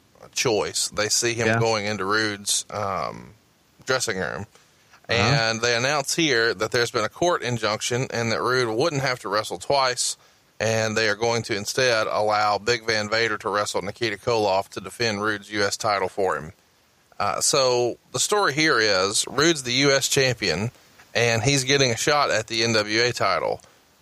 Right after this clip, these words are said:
Speaker 1: But they don't want him to wrestle twice, so they've got Vader taking the responsibility for him. Uh,
Speaker 2: Yeah.
Speaker 1: so the next up, we've got Vader's destruction of Koloff,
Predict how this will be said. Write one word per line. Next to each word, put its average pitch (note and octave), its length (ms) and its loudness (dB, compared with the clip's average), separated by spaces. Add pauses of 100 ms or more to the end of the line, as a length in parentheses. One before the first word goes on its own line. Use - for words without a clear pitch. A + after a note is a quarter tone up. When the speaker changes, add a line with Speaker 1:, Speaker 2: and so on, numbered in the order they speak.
(140)
Speaker 1:
But A2+ 320 2
they B2 180 0
don't C3+ 240 2
want B2+ 160 2
him A2+ 80 0
to G#2+ 60 0
wrestle B2 320 0
twice, F#2+ 720 0
so G#2+ 360 2
they've A2 240 0
got G#2 380 2
Vader A2+ 500 2 (120)
taking A2 400 -2
the F#2+ 100 0
responsibility G#2+ 800 0
for C#2+ 280 -2
him. C#2+ 140 -8 (720)
Uh, G2+ 380 0
Speaker 2:
Yeah. E2+ 60 2
Speaker 1:
so - 180 2
the C3+ 80 0
next E3 320 2
up, C#3 240 2 (400)
we've A#2+ 200 2
got A2+ 280 2
Vader's B2+ 400 0
destruction C#3+ 580 0
of - 140 -4
Koloff, G2+ 640 2